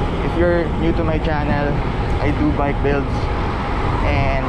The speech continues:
ride vlogs. Do subscribe. Pupunta pa lang ako, pahingal na naman ako. <laughs> Nakaka-excite kasi mag-bike eh, pero yeah.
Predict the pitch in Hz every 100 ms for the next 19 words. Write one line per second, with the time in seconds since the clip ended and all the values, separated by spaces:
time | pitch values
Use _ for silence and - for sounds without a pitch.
0 | 127 127 120 113 117 - - - 151 -
1 | - 151 - - - - - - - 170
2 | 185 151 - 147 143 135 - - - -
3 | - - - - - - - - - -
4 | - - 185 - - - 202 - 147 156
5 | 165 190 196 202 254 - 196 196 208 202
6 | 202 202 196 466 - - - - 508 -
7 | - - - - - - - - 139 156
8 | 151 170 - - - 180 170 151 165 175
9 | 135 127 113 139 139 143 139 165 160